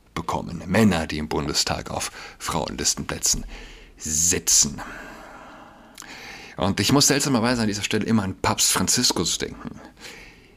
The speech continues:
<laughs> Wenn ich an Alice Schwarzer in dem Zusammenhang denke, dass ich, äh,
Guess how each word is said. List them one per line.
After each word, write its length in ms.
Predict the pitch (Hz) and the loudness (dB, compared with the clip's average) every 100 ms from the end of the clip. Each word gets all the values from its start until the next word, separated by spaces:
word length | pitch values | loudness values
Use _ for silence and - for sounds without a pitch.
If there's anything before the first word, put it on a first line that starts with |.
| - | -20
<laughs> 840 | - - - - - - - - | -20 -20 -18 -18 -16 -6 -2 0
Wenn 300 | 113 104 - | 2 2 4
ich 260 | - - - - - - - - | 2 2 -2 -8 -14 -14 -12 -6
an 140 | - - | -4 -4
Alice 260 | - - | -4 -2
Schwarzer 520 | - 50 - - 52 - | 0 -2 -2 -2 -2 -4
in 200 | 57 - | -6 -2
dem 180 | 62 - | -2 -2
Zusammenhang 580 | - 60 50 50 - | -6 -6 -6 -8 -8
denke, 360 | - - - - | -8 -6 -6 -8
dass 260 | 50 - 50 | -6 -4 -4
ich, 340 | - - - | -4 -6 -8
äh, 280 | - - | -8 -10